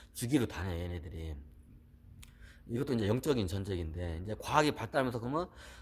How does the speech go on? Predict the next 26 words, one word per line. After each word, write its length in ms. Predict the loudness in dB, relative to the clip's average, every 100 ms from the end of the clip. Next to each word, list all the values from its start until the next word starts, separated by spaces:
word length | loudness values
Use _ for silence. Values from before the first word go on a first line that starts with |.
| -8
나중에 600 | 4 6 8 8 8 6
이게 480 | 6 6 8 8 6
다 320 | 0 -2 -2 -4
굉장히 420 | -8 -6 -2 -2
잔인한 400 | -2 -2 2 2
세상이 400 | 0 -2 -4 -4
열리게 320 | -4 -6 -6
돼 120 | -8
있거든요. 560 | -10 -12 -14 -12 -12 -12 -14 -16 -18 -12
어떤 240 | -6 -2
세상이냐? 480 | 2 2 2 0 -2
거의 200 | -4 -2
영화 220 | 0 4 4
같은, 580 | 4 0 -4 -4 -6 -8 -12 -12 0
영화보다 640 | 10 10 10 8 10 10 8
더 120 | 0
잔인한 420 | -4 -4 -2 -4
세상이 280 | -4 -6 -6
열려요. 340 | -8 -8 -10 -12
일단 340 | -8 -6 -6 -10 -18 -18 -20 -12
첫 100 | 0
번째로 920 | 6 6 8 10 12 12 10 8 4 -2
클론을 680 | 0 6 6 6 4 4 2
생산을 440 | -2 -2 0 0
하면 560 | 0 0 2 2 0 -6
복제 440 | -12 -4 2 2